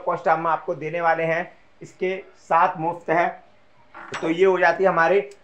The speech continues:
डीजे की, ये हमारे डीजे की belt होती है। ये आपको बता दूं, ये हमारे डीजे की belt होती है जो कि हमारी दस मीटर की है।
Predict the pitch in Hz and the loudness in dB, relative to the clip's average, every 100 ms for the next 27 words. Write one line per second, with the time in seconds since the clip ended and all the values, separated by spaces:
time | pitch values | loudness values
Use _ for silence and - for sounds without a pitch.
0 | _ 120 165 175 190 185 185 208 190 _ | _ -6 -6 0 0 0 -2 -4 -6 _
1 | _ 131 160 185 170 175 175 165 180 185 | _ -6 -2 2 2 0 0 0 0 -6
2 | 143 151 175 156 156 156 165 190 - _ | -2 0 0 -4 -10 -8 -8 -8 -12 _
3 | 143 156 151 165 151 151 143 190 190 - | -4 -2 -2 -2 -4 -2 -2 -6 -14 -20
4 | _ _ 127 151 165 175 180 - - - | _ _ -16 -10 -8 -8 -10 -16 -20 -14
5 | 139 156 170 160 165 180 156 156 151 151 | -6 -4 -4 -8 -8 -8 -4 -4 -4 -12
6 | 151 165 185 - - 120 156 175 165 151 | -8 -6 -6 -12 -20 -12 -8 -6 -4 -4
7 | 170 - 165 180 165 151 131 123 107 101 | -4 -4 -6 -4 -12 -8 -10 -10 -16 -18